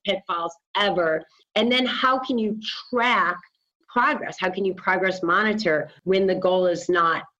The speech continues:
truly measurable? Um, that's probably a, one of my biggest things. Another one, which will be just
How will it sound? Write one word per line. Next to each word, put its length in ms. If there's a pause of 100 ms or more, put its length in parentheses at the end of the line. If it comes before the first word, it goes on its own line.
truly 480
measurable? 600 (480)
Um, 460 (960)
that's 400
probably 500 (100)
a, 120 (260)
one 320
of 60
my 100
biggest 340
things. 160 (320)
Another 440
one, 220
which 200
will 80
be 240 (180)
just 160